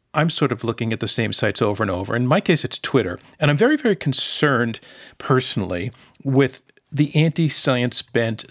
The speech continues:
that is informing part of the conversation about what's going on with the virus, how harmful it is, how quickly it's spreading. A lot of this is going into the calculation, the cost-benefit calculation of whether the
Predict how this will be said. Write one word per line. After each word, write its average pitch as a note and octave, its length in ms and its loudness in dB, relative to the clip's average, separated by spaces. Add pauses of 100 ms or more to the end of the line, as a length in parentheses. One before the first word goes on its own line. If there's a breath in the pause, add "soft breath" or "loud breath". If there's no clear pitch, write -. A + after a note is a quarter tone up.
that A#2+ 300 2
is B2 160 -2
informing B2 520 0
part C3 320 0
of D3 100 -2
the C#3+ 60 2
conversation A2+ 800 -4 (600 loud breath)
about A#2 320 2
what's C3+ 220 0
going B2 320 0
on G#2 300 -4
with A#2+ 180 -4
the F3+ 60 4
virus, A2 600 -2
how - 240 -2
harmful A#2 480 0
it B2 60 4
is, C3 160 4
how - 80 0
quickly - 360 -4
it's F#2+ 140 -4
spreading. C#3 520 0 (680 loud breath)
A - 80 2
lot C3 220 2
of D#3 60 -2
this C3+ 220 0
is B2+ 160 0
going A#2 320 0
into A2 160 -6
the A#2 80 -2
calculation, G#2+ 840 -2
the G#2+ 100 -4
cost-benefit D3 520 0
calculation G2+ 580 -4
of A2+ 220 -4
whether B2+ 560 2 (420 loud breath)
the C3+ 440 0